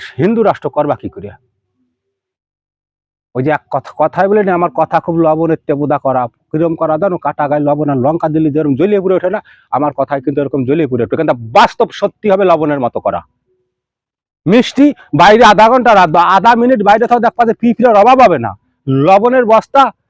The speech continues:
মাঠে, খোলা মাঠে খুলে থাও, যুগ যুগ থাকবে, বোধহয় পোক পড়বে না। তো শব্দ হচ্ছে লব-, সত্যি হচ্ছে লবণের মতো করা। এটা আমাদের ভুল পথে, যত, যতই দেখো যেগুলো বললাম সব ভুল পথে গেছে। স্বধর্ম ছাড়িয়া যে পর ধর্ম গ্রহণ করে, তার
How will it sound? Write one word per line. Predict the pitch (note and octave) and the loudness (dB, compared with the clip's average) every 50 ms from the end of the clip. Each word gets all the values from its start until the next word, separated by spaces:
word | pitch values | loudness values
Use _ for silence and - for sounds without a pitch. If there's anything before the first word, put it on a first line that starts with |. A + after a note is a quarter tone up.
| _ _ _ _ _ _ - | _ _ _ _ _ _ -2
মাঠে, | F#3 F#3+ G3+ - - A3 - | 0 0 0 0 -2 -6 -4
খোলা | _ - A#3 A#3+ B3 | _ 0 0 2 2
মাঠে | A#3 A3 A3 G#3+ | 2 0 0 -2
খুলে | - _ A3 B3+ B3+ A3+ | -2 _ 2 2 2 2
থাও, | A3+ A3+ G3+ E3+ | 2 0 0 0
যুগ | A3 A#3 G3+ F#3 | 0 0 0 0
যুগ | G3+ F3+ - - | -2 -2 -2 -4
থাকবে, | G3+ G3+ E3 A2+ | -4 -4 -2 -2
বোধহয় | B2 E3 D3 - - | 0 0 0 2 2
পোক | A#3+ - - | 2 0 2
পড়বে | - A2 F#2 F2 F2+ | -4 -6 -6 -8 -14
না। | F2+ - - | -20 -14 -12
তো | B2+ - - | -12 -12 -4
শব্দ | - D#3+ E3+ F3+ F3+ A#3 | -4 -4 -2 0 -2 -2
হচ্ছে | - - - D#3+ G#2 | -2 -2 -4 -2 0
লব-, | B2 D#3+ E3 D#3 - _ _ _ | 0 0 0 0 -6 _ _ _
সত্যি | - - G#3 - _ - | -6 -6 -6 -4 _ -2
হচ্ছে | A3 - D3+ A2+ G2 A#2 | -2 -2 -2 -4 0 0
লবণের | E3 G3 A3+ G#3+ F#3 C#3 | 2 2 2 0 0 -2
মতো | A#2 - - - | -4 -6 -8 -10
করা। | - F2+ E2+ D#2+ - _ _ _ _ _ _ _ _ _ _ _ _ _ _ _ _ _ _ _ _ _ _ _ _ _ _ _ _ _ _ | -8 -8 -8 -10 -12 _ _ _ _ _ _ _ _ _ _ _ _ _ _ _ _ _ _ _ _ _ _ _ _ _ _ _ _ _ _
এটা | F#3+ A3+ A#3 | 2 2 4
আমাদের | B3 A#3+ A#3+ G#3 D3 E3 | 4 4 2 2 4 4
ভুল | A#3+ D4+ D4+ A3 | 4 4 4 4
পথে, | B3+ - - D#3 D#3+ C#3 B2+ | 2 2 0 -2 -4 0 2
যত, | C4 C4+ C4 - D4+ A#3 C#3+ C3 B2+ D3 | 2 2 2 2 0 0 0 -2 2 4
যতই | D4 D4+ - C4 A3 G#3 - | 4 4 4 4 2 2 2
দেখো | G#3+ G3+ - G3 F3 | 2 0 0 -2 -2
যেগুলো | F#3+ G#3 A3+ A3 G3 G3 | -2 -2 -2 0 0 0
বললাম | F#3+ F3 D3 C3 - | -2 -2 -4 -2 -2
সব | - - F3+ G3+ | -2 -2 0 0
ভুল | C4+ D4 A#3 | -2 0 -2
পথে | B3+ - D#3+ C3+ A2+ | -2 -2 -2 -2 -2
গেছে। | G#2+ - _ F#2+ F#2+ _ _ _ _ _ _ _ _ _ _ _ _ _ - | -4 -6 _ _ _ _ _ _ _ _ _ _ _ _ _ _ _ _ -10
স্বধর্ম | - G3 A#3+ C4 C4+ C4+ C#4 C4 B3 C4 A#3 - | -2 0 2 4 6 6 6 6 6 4 2 2
ছাড়িয়া | F3 F3+ G3+ A3+ B3 B3+ B3+ G#3+ | 0 0 0 2 2 2 4 4
যে | B3+ A#3+ - | 2 4 4
পর | A#3+ D4 D4+ A3 A#3 | 4 4 6 6 4
ধর্ম | A3+ A3 G#3 G3 F3+ E3 | 4 4 4 2 2 2
গ্রহণ | D#3+ C#3+ C3 B2+ | 2 2 0 0
করে, | A#2+ - - A#3+ B3 - _ _ _ _ - | 0 0 2 2 0 -2 _ _ _ _ 2
তার | A3 A3+ B3+ | 4 4 4